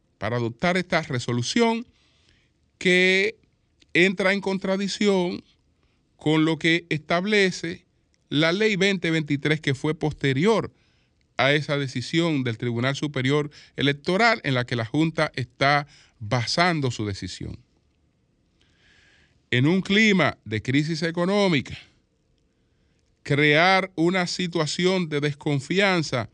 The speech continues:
en un proceso electoral puede salirnos costoso. Costoso.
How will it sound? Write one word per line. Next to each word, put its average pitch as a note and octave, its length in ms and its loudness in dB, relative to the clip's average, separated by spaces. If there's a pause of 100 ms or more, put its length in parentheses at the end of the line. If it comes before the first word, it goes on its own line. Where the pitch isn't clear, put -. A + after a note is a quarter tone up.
(220)
en B2 140 -2
un F3 140 2
proceso F3 600 -2
electoral F3+ 600 -2
puede D3 240 0
salirnos C#3+ 800 -2
costoso. - 840 -6 (1400)
Costoso. A#2 920 -2